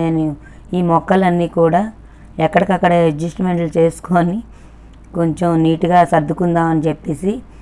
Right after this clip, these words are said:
ఒక పని అబ్బాయిని అయితే పెట్టుకున్నానండి. నేనైతే చేయలేను, చాలా ఎక్కువ గోళాలు అయితే ఉన్నాయి. అలాగే కొన్ని మొక్కలను అయితే రీపాటింగ్ చేసుకున్నానండి. కొన్ని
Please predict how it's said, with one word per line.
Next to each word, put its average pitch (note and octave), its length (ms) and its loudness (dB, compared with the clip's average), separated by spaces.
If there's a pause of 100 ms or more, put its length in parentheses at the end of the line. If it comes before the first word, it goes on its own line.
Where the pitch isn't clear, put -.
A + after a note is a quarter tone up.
(480)
ఒక E3+ 180 -2 (100)
పని E3 180 4
అబ్బాయిని E3+ 420 2
అయితే E3 160 0
పెట్టుకున్నానండి. D#3 840 -2 (600)
నేనైతే D#3+ 480 0
చేయలేను, E3 600 2 (140)
చాలా D#3+ 340 2 (680)
ఎక్కువ G3+ 280 0
గోళాలు F3+ 440 2
అయితే F3 300 2
ఉన్నాయి. D#3 400 2 (1120)
అలాగే F#3+ 400 2
కొన్ని F3+ 380 0 (960)
మొక్కలను G3+ 440 2
అయితే F#3 260 -2
రీపాటింగ్ F#3+ 600 2
చేసుకున్నానండి. E3+ 840 0 (520)
కొన్ని F3+ 220 0